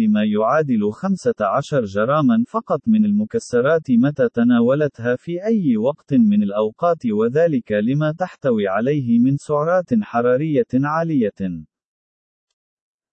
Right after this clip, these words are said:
ومن أمثلة الوجبات الخفيفة التي تجدي نفعا أيضا في الوقاية من ارتفاع سكر الدم المفاجئ،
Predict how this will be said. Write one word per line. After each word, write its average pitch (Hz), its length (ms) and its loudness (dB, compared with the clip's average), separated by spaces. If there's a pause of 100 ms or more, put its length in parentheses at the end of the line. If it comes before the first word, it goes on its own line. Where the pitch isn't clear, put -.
(140)
ومن 170 360 -4
أمثلة 175 640 -2
الوجبات 104 720 0
الخفيفة 120 680 -4 (280)
التي 110 380 0
تجدي 117 460 -2
نفعا 117 500 0
أيضا 123 380 -2
في 110 120 -8
الوقاية 123 680 0
من 104 340 2
ارتفاع 127 640 -2
سكر 127 480 -4
الدم 104 380 -2
المفاجئ، 123 880 0